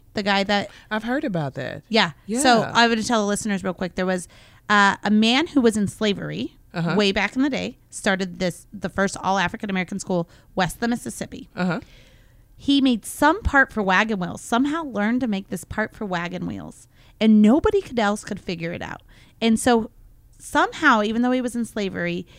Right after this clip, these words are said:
Speaker 1: he was allowed to make these wagon wheel parts and sell them.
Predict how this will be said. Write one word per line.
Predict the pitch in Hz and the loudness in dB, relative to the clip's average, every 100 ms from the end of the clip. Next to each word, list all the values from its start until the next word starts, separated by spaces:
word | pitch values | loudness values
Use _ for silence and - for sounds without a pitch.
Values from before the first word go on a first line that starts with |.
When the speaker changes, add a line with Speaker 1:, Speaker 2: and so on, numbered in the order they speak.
| - | -12
Speaker 1:
he | - 226 | -2 0
was | 214 | 0
allowed | 208 202 202 208 208 | -2 0 2 2 0
to | - 202 190 - | -4 -4 -4 -4
make | 208 208 214 | -4 -2 -4
these | 226 190 | -6 -4
wagon | 226 220 190 | -2 -2 -4
wheel | 180 | -6
parts | 175 185 170 | -6 -8 -6
and | 180 | -8
sell | - 233 | -4 -4
them. | 175 175 | -4 -6